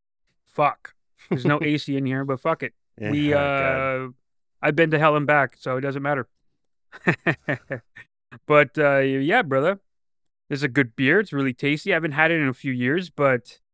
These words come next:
Speaker 1: I am digging this.
Speaker 2: Yeah. I can't remember the last time I've had it. I know it's been a while. I don't know if it's
Speaker 1: Yeah.
Speaker 2: been years, but it's been a, been a minute.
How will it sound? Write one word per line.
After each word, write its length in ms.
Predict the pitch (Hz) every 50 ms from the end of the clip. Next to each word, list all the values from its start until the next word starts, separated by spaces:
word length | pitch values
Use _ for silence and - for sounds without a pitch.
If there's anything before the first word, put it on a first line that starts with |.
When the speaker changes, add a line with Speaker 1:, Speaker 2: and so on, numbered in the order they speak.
| _ _ _ _ _ _ _ _ _ -
Speaker 1:
I 120 | 127 127
am 200 | 127 131 127 127
digging 300 | 117 127 127 123 139 147
this. 340 | 160 190 226 240 - - _ _ _ _ _ _ -
Speaker 2:
Yeah. 140 | - - - _ _ _ _ _ _ _ _ _ _ _ _ _ _ _ _ _ -
I 80 | 120
can't 160 | 120 - 170 180
remember 160 | 170 165 151
the 60 | 135
last 180 | 127 127 123 -
time 140 | - 110 127
I've 120 | 135 117
had 160 | - 82 80 80
it. 120 | 82 85
I 80 | 90 98
know 160 | 104 113 113
it's 140 | 101 - -
been 160 | - - 85
a 60 | 80
while. 360 | 73 76 85 92 90 82 82 85
I 60 | 90
don't 80 | 95 92
know 80 | 87
if 100 | 80 -
it's 120 | 90 87 -
Speaker 1:
Yeah. 80 | -
Speaker 2:
been 100 | 92 82
years, 360 | 80 85 92 90 85 82 -
but 180 | - - 82 - _ _ _ _ _ _ _ _ _ _ _ _ _ _
it's 100 | _ -
been 240 | - 170 156 135
a, 160 | 120 - - 131
been 120 | 156 147
a 60 | 123
minute. 320 | 107 104 101 110 127 -